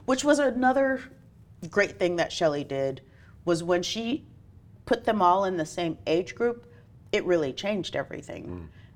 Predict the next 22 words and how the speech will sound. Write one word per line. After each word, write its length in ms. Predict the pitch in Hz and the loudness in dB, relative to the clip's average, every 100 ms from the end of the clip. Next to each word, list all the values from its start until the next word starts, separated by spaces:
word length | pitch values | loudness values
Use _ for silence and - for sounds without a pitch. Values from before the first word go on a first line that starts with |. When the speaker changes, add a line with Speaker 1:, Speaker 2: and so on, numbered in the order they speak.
| - | -2
Speaker 1:
And 280 | 170 175 170 | 0 0 2
then 340 | 170 170 170 160 - | 4 4 2 -4 2
Dorothy 360 | 185 175 160 | 4 4 0
can 420 | 143 180 226 226 | -6 -2 0 0
be 360 | 147 135 120 127 - - | -2 -4 -6 -8 -12 -4
a 60 | 185 | -2
real 320 | 175 175 156 | 2 2 2
leader 360 | 160 214 196 123 | 0 -2 -2 -2
of 120 | 120 | -4
them, 320 | 117 123 156 - - - - - - | -2 -2 -4 -12 -20 -20 -20 -20 -8
because 600 | - 247 294 269 262 - - - - - - - - - - - | -6 0 2 2 0 -4 -16 -20 -20 -20 -20 -20 -20 -20 -20 -2
for 140 | 226 | 0
her 800 | 220 - 254 247 262 269 277 262 - | 0 -2 0 2 4 4 4 0 -8
to 680 | - 240 220 208 202 190 175 - - | -4 -2 0 0 -2 -4 -8 -10 -4
be 200 | 214 208 | 2 4
a 60 | |
part 300 | 175 - 202 | 4 2 2
of 140 | 185 156 | 0 -2
this 220 | 160 - | -2 -4
group 500 | - 185 196 147 - - - - | -6 0 2 0 -4 -18 -10 0
is 240 | 202 190 | 2 2
cool. 480 | - - 160 - - | -4 -4 -4 -4 -12